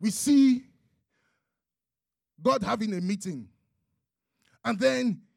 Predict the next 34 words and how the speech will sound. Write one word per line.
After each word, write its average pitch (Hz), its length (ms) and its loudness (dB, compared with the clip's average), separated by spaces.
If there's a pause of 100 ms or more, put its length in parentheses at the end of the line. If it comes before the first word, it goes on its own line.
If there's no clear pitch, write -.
he 262 240 -4 (220)
starts 320 340 -8
bragging 233 920 -8
on 170 200 -10
a 175 100 -14
man. 160 400 -16 (440)
He 208 100 -8
brags 202 480 -10
on 156 120 -12
him. 143 340 -14 (3000)
And 226 140 -4
then 294 260 0 (360)
there 240 180 0
is 220 160 -2
one 320 200 -2
who 277 140 0
is 254 120 0
called 247 260 -4
the 202 60 -6
contender. 190 760 -10 (1040)
Said, 233 320 -4 (120)
"It, 240 200 -6
the 285 120 -2
only 392 260 -6
reason, 269 340 -4
do 185 100 -2
you 370 80 -2
think 285 320 -6 (220)
he 208 180 -4
serves 262 520 -8
you 226 180 -6
for 180 160 -10
no 208 200 -6
reason? 165 600 -12